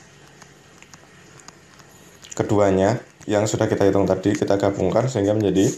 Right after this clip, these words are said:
X tidak boleh leb-, sama dengan tiga dan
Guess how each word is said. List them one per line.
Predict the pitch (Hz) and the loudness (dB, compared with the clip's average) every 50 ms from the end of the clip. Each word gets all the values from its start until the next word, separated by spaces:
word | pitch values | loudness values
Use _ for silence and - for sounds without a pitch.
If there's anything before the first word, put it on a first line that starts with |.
| - - - - - - - - - - - - - | -10 -20 -20 -20 -20 -20 -20 -20 -20 -16 -6 -2 -2
X | - - - - | -2 -2 -2 -4
tidak | 110 101 101 101 | 0 0 0 2
boleh | 104 107 107 104 98 98 98 | 2 2 4 4 4 4 2
leb-, | - - | 0 -4
sama | - - 107 104 107 104 101 | -4 -2 0 2 2 2 2
dengan | - 101 95 92 90 87 | 2 2 2 2 2 2
tiga | 92 92 90 - - 104 101 107 135 - - - - - - - - - | 0 -2 -2 -2 0 2 2 2 2 0 -4 -10 -20 -20 -20 -12 -6 -4
dan | 101 101 - | -2 -2 -2